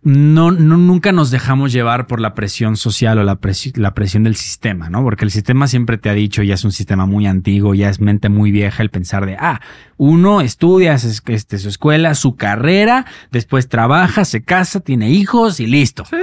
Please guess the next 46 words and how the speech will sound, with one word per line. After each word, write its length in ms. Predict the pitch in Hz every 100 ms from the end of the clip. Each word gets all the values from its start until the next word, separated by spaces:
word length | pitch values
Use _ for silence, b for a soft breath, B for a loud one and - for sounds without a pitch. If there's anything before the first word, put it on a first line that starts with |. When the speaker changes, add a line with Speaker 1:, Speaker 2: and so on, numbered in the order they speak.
| 392
Speaker 2:
sí, 140 | 131
la 120 | 147
estructura 540 | 139 110 98 135 147 165
Speaker 1:
Es 120 | 139
la 80 | 180
Speaker 2:
social. 180 | 175
Speaker 1:
estructura 420 | 98 131 113 175 185
social 480 | 165 135 127 110
y 60 | 107
siento 320 | 110 131 160
que 140 | 147 120
nunca 340 | 127 131 135
estuvimos, 880 | 131 120 117 120 123 117 107 - -
bueno, 180 | 110 95
directamente 480 | 90 107 127 120 120
nuestro 220 | 117 -
trabajo 260 | 98 98 120
no 120 | 104
tiene 180 | 123 113
nada 180 | 123 131
que 100 | 117
ver 200 | 117 120
con 140 | 120
Speaker 2:
No. 40 |
Speaker 1:
eso. 320 | 131 120 156 - -
Speaker 2:
Ajá. 360 | 117 - 143 123
Speaker 1:
Por 160 | 143 147
em-, 260 | 156 151
empezando 520 | 143 143 147 139 156 156
por 120 | 131
ahí. 300 | 123 170 247 B B -
Y 100 | 143
luego, 540 | 156 175 202 202 -
en, 240 | - 135 147
en 100 | 127
cuestión 280 | 139 131 165
de 80 |
la 80 | 175
relación, 720 | 143 123 117 139 143 156 190 - _ _
nosotros 240 | 120 131 190
nos 100 | 143
casamos 440 | 104 123 131 156
por 120 | 127
una 160 | 117 123
cuestión 440 | 117 98 117 107
de, 440 | 113 131 113 98